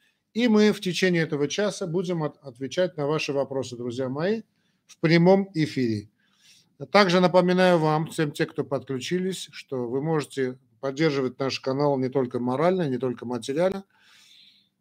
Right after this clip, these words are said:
Да, кстати, да, вы можете поддерживать нас и материально, да, действительно,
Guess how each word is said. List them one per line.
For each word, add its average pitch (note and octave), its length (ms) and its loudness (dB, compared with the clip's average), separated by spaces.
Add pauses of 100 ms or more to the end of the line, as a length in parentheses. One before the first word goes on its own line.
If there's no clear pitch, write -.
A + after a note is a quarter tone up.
(160)
Да, E3 120 4
кстати, F#3+ 320 6
да, F#3+ 240 10
вы E3 80 6
можете E3+ 320 6
поддерживать F#3 520 4
нас E3+ 200 0
и E3 40 0
материально, E3+ 640 2
да, C#3+ 200 0
действительно, B2 720 -6